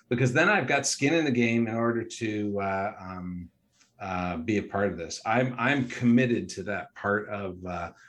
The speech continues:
of this, uh, onboarding, and it's gonna make it more successful.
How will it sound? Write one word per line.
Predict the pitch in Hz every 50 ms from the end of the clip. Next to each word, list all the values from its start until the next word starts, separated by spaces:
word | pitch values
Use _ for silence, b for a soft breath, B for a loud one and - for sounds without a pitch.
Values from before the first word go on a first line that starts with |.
| B B B
of | 95 95 90 85 82 82
this, | 98 98 92 - - - - -
uh, | 92 90 90 90 98 - 101 101 107 -
onboarding, | 117 110 113 113 107 98 104 117 147 175 135 123 117 85 90 104 117 - - _ _ _ _ _ _
and | 104 104
it's | 104 -
gonna | - 127 127
make | 127 127 120 123
it | 123
more | 120 113 117 127 120
successful. | - 110 - - 120 120 120 - - - - -